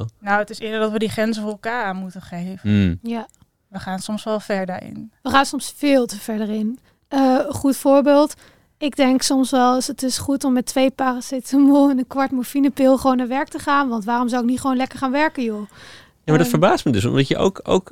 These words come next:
Speaker 2: eh, er een keer echt goed af lag. Eh, het, het, het, hoezo is dat nog steeds de <laughs> normale manier van operandi?
Speaker 3: Nou,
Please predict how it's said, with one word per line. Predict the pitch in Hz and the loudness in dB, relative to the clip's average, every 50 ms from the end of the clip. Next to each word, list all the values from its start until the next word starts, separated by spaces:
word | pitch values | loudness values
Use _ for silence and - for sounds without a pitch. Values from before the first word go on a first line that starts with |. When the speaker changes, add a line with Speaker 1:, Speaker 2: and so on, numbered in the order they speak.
| - _ | -20 _
Speaker 2:
eh, | - - | -14 -14
er | - - 50 - - | -12 -12 -10 -4 -2
een | 123 113 | -2 -2
keer | - - 113 104 | 0 -2 -2 0
echt | 110 - | 0 0
goed | - 131 - | 0 0 2
af | 85 92 - | 2 0 2
lag. | - - 90 - - | 2 2 2 0 -2
Eh, | - - - _ - - - - | -10 -16 -16 _ -16 -16 -14 -12
het, | - - - 147 - | -8 -8 -8 -8 -8
het, | - 139 135 139 131 | -10 -8 -8 -8 -6
het, | 156 156 151 - - 123 - 143 127 143 | -6 -6 -6 -6 -8 -8 -8 -6 -6 -4
hoezo | 147 143 131 160 160 143 165 151 151 | -2 0 2 2 2 4 4 4 4
is | 143 - | 2 2
dat | 156 139 - - | -2 -4 -6 -8
nog | - - 139 143 131 | -6 -2 0 0 2
steeds | - 151 147 143 | 4 6 4 6
de | - 139 127 139 165 135 | 6 6 8 8 8 8
<laughs> | - | 10
normale | 196 180 - - 190 180 - - - 156 | 8 8 8 6 4 4 4 2 0 0
manier | 147 139 143 151 156 151 143 | 2 2 2 2 2 2 2
van | - 147 | 2 4
operandi? | 123 135 131 - 127 143 147 143 117 107 - - - - - - - 196 151 - - - - - - - - - - - - - | 4 4 4 4 2 2 2 2 0 -2 -4 -8 -12 -10 -12 -8 -4 -2 -4 -4 -4 -4 -2 -2 -2 -2 -4 -20 -20 -20 -18 -12
Speaker 3:
Nou, | 233 208 220 220 226 240 - | -8 -6 -4 -4 -4 -6 -8